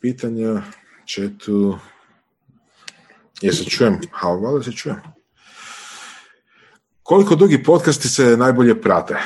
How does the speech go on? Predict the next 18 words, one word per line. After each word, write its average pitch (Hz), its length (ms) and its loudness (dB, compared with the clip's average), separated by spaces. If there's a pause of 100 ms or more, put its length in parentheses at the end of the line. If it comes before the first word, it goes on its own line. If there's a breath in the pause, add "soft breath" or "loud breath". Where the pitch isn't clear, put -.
(440 loud breath)
Monolog 104 380 4
od 95 60 2
desetak 107 360 0
minuta, 107 320 -2
razgovor 101 260 2
dvije 98 140 2
osobe 98 300 -4
i 87 80 -10
tako 85 240 -8
dalje. - 240 -10 (460)
A, 107 280 4
ja 123 160 4
bih 131 100 2
rekao 131 240 2
točno 120 360 0
to 107 220 2
što 101 140 -6
smo 90 240 -10